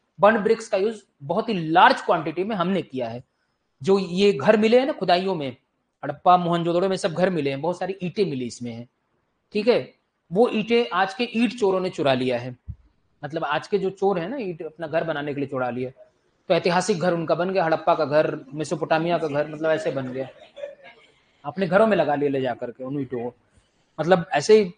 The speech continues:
excavate करके रखा गया था, रात में उठा ले गए लोग। दिन में लोग देखेंगे, रात में थोड़ी देखेंगे कोई, तो रात में उठा ले गए अपना, उठा उठा करके अपने घरों में लगा लिया।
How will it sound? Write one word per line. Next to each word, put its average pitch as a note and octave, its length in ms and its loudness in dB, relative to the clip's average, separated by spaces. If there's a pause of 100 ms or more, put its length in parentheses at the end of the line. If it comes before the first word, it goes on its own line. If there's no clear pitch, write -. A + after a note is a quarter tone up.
excavate G3+ 380 8
करके G3 240 4
रखा G#3+ 220 6
गया B3+ 200 6
था, B3+ 200 4
रात G3 260 6
में G3 80 0
उठा E3 200 2
ले G#3+ 160 0
गए G3+ 140 2
लोग। G3 280 -6 (800)
दिन A3 200 6
में A#3 380 2 (280)
लोग F3+ 180 2
देखेंगे, E3 360 0
रात A#3 240 4
में B3 160 -2
थोड़ी B3+ 160 2
देखेंगे C#3+ 380 -2
कोई, C#3 200 -2 (480)
तो E3+ 60 -2
रात F#3+ 200 6
में G3 80 -2
उठा E3+ 200 2
ले A#3 140 0
गए A#3+ 80 -2
अपना, A#3 220 -4
उठा F#3 220 0
उठा F#3 200 0
करके E3+ 240 -4
अपने D3+ 140 -8
घरों D3+ 180 -2
में A3+ 120 -4
लगा A3+ 180 -2
लिया। A3+ 200 -8